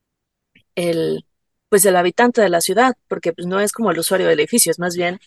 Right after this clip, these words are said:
el habitante de la ciudad que va pasando por ahí y, como tú dices, que disfruta la ciudad ahora que ya no estamos encerrados, ¿no? Y que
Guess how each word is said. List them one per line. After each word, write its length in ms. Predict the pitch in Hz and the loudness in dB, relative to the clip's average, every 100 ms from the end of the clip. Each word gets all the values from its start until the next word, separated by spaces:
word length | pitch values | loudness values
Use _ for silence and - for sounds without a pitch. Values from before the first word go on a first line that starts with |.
| _ _ _ - | _ _ _ -4
el 160 | 185 | 2
habitante 460 | 175 165 170 190 208 | 4 2 2 0 4
de 100 | 202 | 4
la 100 | 170 | 4
ciudad 320 | 170 170 170 190 | 0 2 2 0
que 100 | 185 | -4
va 80 | |
pasando 360 | 170 180 180 170 | -2 -2 -2 -2
por 160 | 175 160 | 0 0
ahí 280 | 165 185 - | 0 -4 -10
y, 100 | 170 | -12
como 240 | - 175 170 | -8 -6 -2
tú 120 | 196 | 2
dices, 500 | 202 190 180 214 - _ - _ _ | 2 2 -2 -2 -8 _ -20 _ _
que 100 | - | -2
disfruta 720 | 185 180 - 185 - 196 190 - _ _ _ _ _ | 0 0 -2 -2 2 2 0 -6 _ _ _ _ _
la 220 | - 190 175 | 0 2 2
ciudad 420 | - 185 185 196 | 2 4 4 2
ahora 480 | 196 202 196 180 185 _ _ _ _ _ _ _ _ _ _ _ - | 2 4 4 2 -4 _ _ _ _ _ _ _ _ _ _ _ -2
que 140 | 196 | 0
ya 120 | 185 | 2
no 80 | 180 | 0
estamos 640 | 185 - 175 185 175 165 - | -2 0 0 0 0 0 -2
encerrados, 800 | - 165 165 165 185 160 143 - - | -2 -4 -2 0 -2 -2 -8 -12 -16
¿no? 180 | 190 220 | -12 -10
Y 80 | |
que 320 | 208 180 165 | -2 2 2